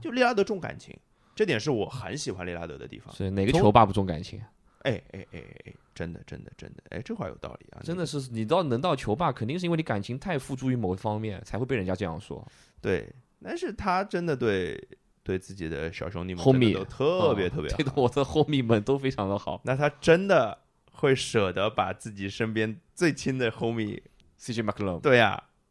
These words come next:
Speaker 2: 我就想说这个，你知道吗？
Speaker 1: 对呀。
Speaker 2: 就包括我们上一次送别谈到什么热火要签C J McCollum 之类的。
Speaker 1: 对呀，对呀。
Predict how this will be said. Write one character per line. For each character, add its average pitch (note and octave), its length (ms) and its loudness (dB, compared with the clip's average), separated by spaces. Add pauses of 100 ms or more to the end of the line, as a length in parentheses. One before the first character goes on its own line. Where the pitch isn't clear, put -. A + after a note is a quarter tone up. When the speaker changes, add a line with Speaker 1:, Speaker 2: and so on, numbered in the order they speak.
Speaker 2:
我 A#2+ 120 2
就 A#3+ 160 0
想 C3 160 2
说 B2+ 160 6
这 C3 160 6
个， A2 120 2
你 F#2+ 120 -4
知 F#2 80 -12
道 G#2 140 2
吗？ F#2+ 80 -2
Speaker 1:
对 B2 140 8
呀。 G#2 100 8
Speaker 2:
就 F#2+ 100 4
包 B3+ 160 8
括 A3+ 100 2
我 D3+ 60 4
们 B2+ 80 2
上 E3 260 -2
一 C3 80 -4
次 C3+ 380 -2
送 C3+ 240 2
别 A2+ 140 2
谈 G#2+ 220 -2
到 C3 180 0
什 A2+ 100 -4
么 G#2+ 80 2
热 B2+ 260 6
火 G#2 200 2
要 G#2 140 4
签 G2+ 280 -6
C G2+ 160 -10
J G2+ 280 -8
McCollum F#2 420 -4
之 F#2 140 -12
类 F#2 160 0
的。 F#2 100 -4
Speaker 1:
对 F#2+ 80 2
呀， E2+ 260 -4
对 E2+ 80 -8
呀。 E2 80 -10